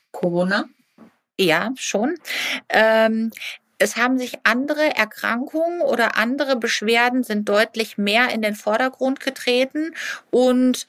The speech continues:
Speaker 2: Erkrankungen, die wir ansonsten sehr, sehr häufig gesehen haben, in den Hintergrund. Also es gab in der orthopädischen Praxis, gab es tatsächlich so ein bisschen einen,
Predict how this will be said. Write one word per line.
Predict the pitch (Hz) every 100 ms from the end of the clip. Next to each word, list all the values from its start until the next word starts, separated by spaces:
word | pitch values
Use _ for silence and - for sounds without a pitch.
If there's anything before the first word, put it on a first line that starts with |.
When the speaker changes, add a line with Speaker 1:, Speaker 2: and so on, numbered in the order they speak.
| _ _ _ _ _ _ _
Speaker 2:
Erkrankungen, | 233 226 240 247 - 311 302
die | 254 226
wir | 214
ansonsten | 208 208 233 262 240
sehr, | 220 214
sehr | 208
häufig | 247 302 285 -
gesehen | 247 226 233 240 226
haben, | 220 214
in | 208
den | 214
Hintergrund. | 208 240 262 190 - 127 - -
Also | 185 196
es | - -
gab | 196 240 -
in | - 208
der | 190
orthopädischen | - 202 196 240 240 240 - 220 214
Praxis, | - 214 - 220 220 - - _ -
gab | 180 220 -
es | 208
tatsächlich | - 196 - 208 - 233 226 - - -
so | - 202
ein | 196 196
bisschen | 214 240 - 247 233
einen, | - 196 196 202 202